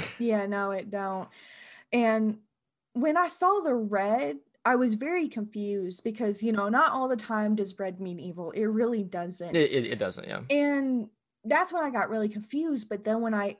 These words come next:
Speaker 2: I got that feeling, I got that tightness in my chest. I got that feeling that there was just multiple things squeezing me into a tight corner. That's when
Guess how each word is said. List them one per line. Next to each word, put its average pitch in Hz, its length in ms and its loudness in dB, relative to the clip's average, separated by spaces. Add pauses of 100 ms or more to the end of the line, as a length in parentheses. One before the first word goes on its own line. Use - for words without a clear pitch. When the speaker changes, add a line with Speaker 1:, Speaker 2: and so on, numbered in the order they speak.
Speaker 2:
I 214 100 -2
got 196 240 -4
that 180 220 -8
feeling, 185 460 -6
I 202 100 -6
got 202 200 -10
that 175 200 -6
tightness 208 560 -8
in 190 80 -6
my 180 120 -6
chest. 180 340 -12
I 180 60 -8
got 196 240 -10
that 220 220 -8
feeling 202 380 -4
that 185 200 -4 (140)
there 208 120 0
was 196 220 -2
just 190 200 -8
multiple 220 640 2
things 196 240 -8
squeezing 226 760 -2
me 190 240 -8
into 190 220 -10
a 190 60 -4
tight 190 260 -10
corner. 175 280 -10
That's 190 480 -4
when 180 420 -6